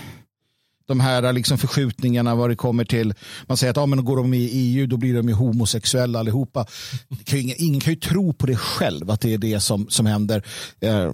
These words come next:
i alla fall inte över rimlig tid. Eh, du har ju andra som, jag menar, titta återigen på, på Ungern, eh, där man utan tvekan upprätthåller en, en traditionell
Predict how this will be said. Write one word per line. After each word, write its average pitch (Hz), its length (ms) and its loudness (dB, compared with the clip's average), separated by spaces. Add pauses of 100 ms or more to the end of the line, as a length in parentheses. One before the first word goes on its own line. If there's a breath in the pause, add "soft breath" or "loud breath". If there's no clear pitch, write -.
(320)
i 147 140 0
alla 143 120 0
fall 143 220 0
inte 127 180 0
över 120 140 0
rimlig 117 400 0
tid. 104 480 -2
Eh, 107 340 2
du 104 140 0
har 120 160 2
ju 123 60 2
andra 123 360 2
som, 123 240 0 (500)
jag 143 60 -4
menar, 190 120 2
titta 202 300 -2
återigen 165 500 0
på, 135 340 -2
på - 200 -4
Ungern, 156 500 0 (180)
eh, 127 120 2
där 131 200 0
man 139 120 2
utan 131 200 0
tvekan 139 340 0
upprätthåller 120 520 -2
en, 110 200 -2 (540)
en 117 80 2
traditionell 113 680 -2